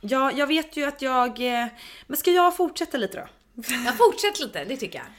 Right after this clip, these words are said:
Speaker 2: jag. Mm.
Speaker 1: Eh, och sen så kan vi se om vi kör mig liksom fullt ut eller om vi hakar in med dig emellan. Vi kan väl
Speaker 2: Mm.
Speaker 1: ta det lite som det kommer.
Speaker 2: Mm.
Speaker 1: Eh, nej men precis, jag gör en liten, eh, snabb recap här för er. Eh, hon la ju upp i hö-, hon spår ju i tarotkort
Speaker 2: Mm.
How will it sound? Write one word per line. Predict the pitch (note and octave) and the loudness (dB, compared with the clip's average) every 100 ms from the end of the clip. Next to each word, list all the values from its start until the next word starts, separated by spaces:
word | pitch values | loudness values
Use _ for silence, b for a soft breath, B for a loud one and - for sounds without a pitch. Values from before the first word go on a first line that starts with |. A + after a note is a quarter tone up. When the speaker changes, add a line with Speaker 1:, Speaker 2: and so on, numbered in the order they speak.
| - | -14
Speaker 2:
jag. | G#3 | -8
Mm. | A#3+ C4+ A3 G#3 F3 | -6 0 2 2 0
Speaker 1:
Eh, | - - - | -4 -10 -4
och | A3+ C#4 | 0 0
sen | D4 C#4 | 0 -2
så | C#4+ B3 | -2 -2
kan | C#4 | -4
vi | B3+ | -4
se | C4 A3 | -4 -4
om | |
vi | G#3 | -2
kör | A#3 G#3 | -2 0
mig | F#3+ F3 F3 | 0 0 0
liksom | F3 F3 F3 | -4 -8 -8
fullt | F3+ F3 | -8 -4
ut | G#3+ G#3 | -4 -2
eller | E3 F3 F3 E3+ | -4 -2 -2 -2
om | E3+ | -4
vi | E3+ E3+ | -6 -6
hakar | F3 F3 | -10 -10
in | E3 E3 | -12 -10
med | |
dig | - - | -10 -10
emellan. | D#3+ D#3+ - - | -8 -8 -10 -10
Vi | A3 | -6
kan | B3 | -2
väl | A3+ | -2
Speaker 2:
Mm. | |
Speaker 1:
ta | A3 | -2
det | |
lite | F3 E3+ | -4 -6
som | E3 | -10
det | |
kommer. | F3 - - | -8 -8 -6
Speaker 2:
Mm. | G3+ A#3 C4+ C#4 B B B | -6 -4 -4 -6 B B B
Speaker 1:
Eh, | - A#3 | -2 0
nej | C4+ D4+ | 2 0
men | D#4+ | 0
precis, | E4 C#4 - C4+ | 0 0 -2 0
jag | C4+ C4 | 0 2
gör | C4+ | 0
en | C4 | 0
liten, | C4 B3 B3 | -2 -2 -4
eh, | - A3 G#3 G3+ F#3+ | -6 -4 -2 -2 -2
snabb | - C4 C4+ B3+ A#3+ G#3+ - A3+ B3 | -4 0 2 2 0 -2 -4 -2 -2
recap | C4 A#3+ F#3+ F#3 | -2 -2 -4 -2
här | E3+ | -6
för | - | -2
er. | F3 G#3 - | 0 0 -2
Eh, | A3 G#3+ | -2 -2
hon | B3+ C4+ A#3+ A#3 | -2 -4 -4 -4
la | B3 | -2
ju | A#3+ | -2
upp | A#3 | -4
i | A3+ | -4
hö-, | A3 G3+ | -4 -4
hon | B3+ | -6
spår | C4 C4 | -6 -6
ju | B3 A#3 | -4 -4
i | G#3+ | -6
tarotkort | G#3 G3+ F#3 C#4 - - - | -6 -8 -6 -6 -8 -14 -12
Speaker 2:
Mm. | F#3 E3+ E3 | -10 -8 -10